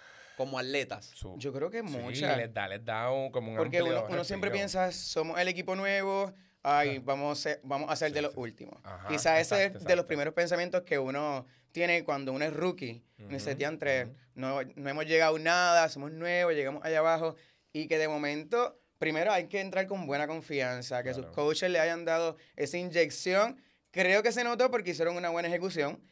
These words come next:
Speaker 2: Sí.
Speaker 3: eh, y quedaron top five. Yo creo que eso abre, eh, nuevos caminos. Aquí
Speaker 2: Sí,
Speaker 3: todo
Speaker 2: porque
Speaker 3: puede
Speaker 2: les motiva.
Speaker 3: pasar el año que
Speaker 2: Sí,
Speaker 3: viene.
Speaker 2: se
Speaker 3: Yo creo que
Speaker 2: motivan, se motivan más para el año que viene.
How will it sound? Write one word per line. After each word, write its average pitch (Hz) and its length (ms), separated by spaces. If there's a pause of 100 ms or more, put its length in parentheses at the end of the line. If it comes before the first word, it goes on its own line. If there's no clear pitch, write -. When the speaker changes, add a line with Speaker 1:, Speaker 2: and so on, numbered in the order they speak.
(140)
Speaker 2:
Sí. - 100
Speaker 3:
eh, 139 840
y 135 420
quedaron 139 440
top 143 180
five. 160 380 (260)
Yo 123 120
creo 131 160
que 147 100
eso 165 300
abre, 175 640
eh, 131 120 (440)
nuevos 147 280
caminos. 160 480
Aquí 151 240
Speaker 2:
Sí, 147 40
Speaker 3:
todo 220 140
Speaker 2:
porque 165 140
Speaker 3:
puede 262 140
Speaker 2:
les - 60
motiva. 208 180
Speaker 3:
pasar 180 140
el 170 80
año 160 180
que 156 100
Speaker 2:
Sí, 147 40
Speaker 3:
viene. 147 300
Speaker 2:
se 143 60
Speaker 3:
Yo 143 100
creo 127 120
que 160 60
Speaker 2:
motivan, 147 300
se 135 100
motivan 113 320
más 107 140
para 143 160
el 113 40
año 104 60
que 95 80
viene. 104 300